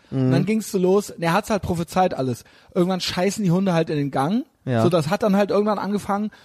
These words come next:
Speaker 1: und jetzt ist es so, dass, weil mehrere Leute Hunde dabei haben, dass jetzt schon Hunde anfangen zu kämpfen, halt so,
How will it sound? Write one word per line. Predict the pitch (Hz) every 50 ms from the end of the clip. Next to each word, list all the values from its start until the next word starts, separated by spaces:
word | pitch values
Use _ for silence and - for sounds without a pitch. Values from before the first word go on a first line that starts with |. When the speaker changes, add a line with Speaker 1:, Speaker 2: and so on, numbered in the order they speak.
| _ _
Speaker 1:
und | - 160 156
jetzt | 160 180 190 190 285
ist | 208
es | 180 -
so, | - 214 208
dass, | 196 175 - - - -
weil | 156 156 156
mehrere | 156 156 175 208 202 175 160
Leute | 147 143 143 160 165 147
Hunde | 151 175 180 151
dabei | 147 131 143 139 139
haben, | 147 160 170 180 - - _ - -
dass | - 151 131 -
jetzt | 170 170 -
schon | - 185 160 147
Hunde | 160 190 190 190 -
anfangen | 151 165 - - 156 156
zu | - - 151 -
kämpfen, | - - 143 151 151 151 - - 135 120 113 - _ _ _ _ _
halt | - - 127 127 123 -
so, | - 135 131 120